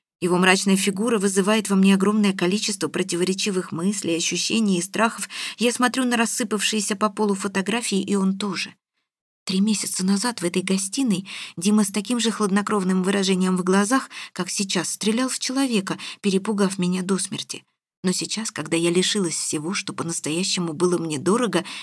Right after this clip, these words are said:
я больше не боюсь. Что бы ни случилось дальше, хуже уже просто быть не может. Но я так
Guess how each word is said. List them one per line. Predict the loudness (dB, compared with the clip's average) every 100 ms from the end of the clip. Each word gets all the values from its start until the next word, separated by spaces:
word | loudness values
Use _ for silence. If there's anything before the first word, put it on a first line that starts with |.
| -4
я | -2
больше | 0 -2 -2
не | -4
боюсь. | -8 -8 -8 -8 -8 -10 _ _ _ _ _
Что | -4 2
бы | 6
ни | 6
случилось | 4 0 0 2 2
дальше, | 2 0 0 -2
хуже | -2 0 0 2
уже | 2 2 0
просто | -2 -2 -2
быть | -2 0
не | 2 0
может. | 0 -6 -10 -14 -20 -20 _ _ _ _ _ _ _ _ -8
Но | -6
я | -2 -2
так | -4